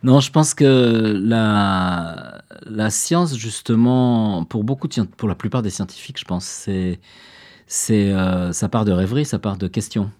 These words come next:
hein, c'est un peu, euh, c'est de la philosophie aussi. C'est-à-dire qu'on s-, on, on fait de la recherche parce qu'on veut essayer de comprendre le monde. Donc la base de la recherche scientifique, c'est des questions philosophiques, hein.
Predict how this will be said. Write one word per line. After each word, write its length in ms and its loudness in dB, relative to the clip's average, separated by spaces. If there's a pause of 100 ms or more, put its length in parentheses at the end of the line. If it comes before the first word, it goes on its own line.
hein, 120 -8
c'est 140 -8
un 60 -6
peu, 260 -6 (540)
euh, 600 -4
c'est 140 -10
de 60 -6
la 80 -2
philosophie 500 -2
aussi. 240 -8 (320)
C'est-à-dire 260 -10
qu'on 120 -8
s-, 180 -12
on, 440 -4
on 100 -8
fait 160 -4
de 40 -4
la 60 -2
recherche 320 -6
parce 140 -8
qu'on 100 -4
veut 100 -4
essayer 220 -4
de 60 -10
comprendre 440 -6
le 80 -4
monde. 400 0 (800)
Donc 240 -4
la 80 0
base 400 2
de 80 -2
la 340 0
recherche 280 -4
scientifique, 460 -8
c'est 120 -8
des 100 -4
questions 260 -4
philosophiques, 560 -6
hein. 100 -10